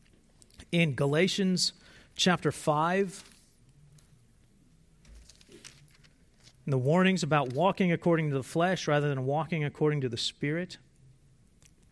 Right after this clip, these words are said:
the works of the flesh are evident: sexual immorality, impurity, sensuality, idolatry,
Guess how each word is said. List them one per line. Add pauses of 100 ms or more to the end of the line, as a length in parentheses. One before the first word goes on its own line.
(880)
the
works
of
the
flesh
are
evident: (680)
sexual
immorality,
impurity,
sensuality,
idolatry,